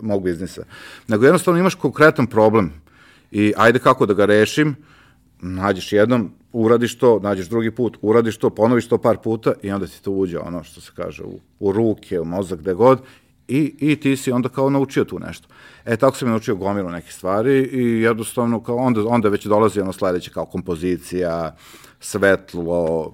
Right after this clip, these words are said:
Recimo, evo, sad ću otvoreno da kažem, ko ne zna svetlo, šta je meni, šta je meni napravilo najveći pomak u fotografiji, Danny Diamondov kurs, kojeg sam skinuo s torrenata, stidim se, nisam platio, ovaj, i čovjek mi jednostavno, ono, ti objasni, bre, kako da, ono, gde da postaviš modela,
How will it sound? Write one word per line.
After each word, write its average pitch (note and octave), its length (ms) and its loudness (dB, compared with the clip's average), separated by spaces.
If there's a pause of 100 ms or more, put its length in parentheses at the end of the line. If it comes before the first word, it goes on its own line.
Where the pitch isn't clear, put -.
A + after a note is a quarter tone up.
Recimo, D3+ 460 2
evo, C#3 200 6
sad C#3+ 180 -2
ću C3+ 140 0
otvoreno B2+ 280 2
da - 60 -8
kažem, C3+ 220 0
ko D3+ 160 0
ne D3 140 4
zna A2+ 120 -4
svetlo, - 500 2
šta - 180 0
je C3 60 6
meni, B2 240 4
šta - 140 -4
je E3 60 2
meni D#3+ 160 2
napravilo C#3+ 460 2
najveći A2+ 340 4
pomak A#2 260 0
u - 40 -16
fotografiji, A#2+ 540 0
Danny B2 260 4
Diamondov G#2+ 460 2 (240)
kurs, - 480 0 (600)
kojeg A#2+ 220 4
sam A#2 360 0
skinuo C3 300 0
s - 80 -6
torrenata, A2+ 500 2
stidim G#2+ 340 -2
se, A2 260 -2 (520)
nisam G#2 240 -4
platio, G#2 560 0 (720)
ovaj, A2 560 6 (240)
i A2+ 320 0
čovjek A#2+ 380 2
mi A#2+ 80 0
jednostavno, G#2 440 -2
ono, G#2+ 140 0
ti G#2 160 -4
objasni, G#2 560 2
bre, - 200 -16
kako G#2 340 -2
da, F2 140 -2
ono, F#2 220 -4
gde A2 280 4
da G#2+ 80 2
postaviš G#2+ 420 -2
modela, F#2+ 540 0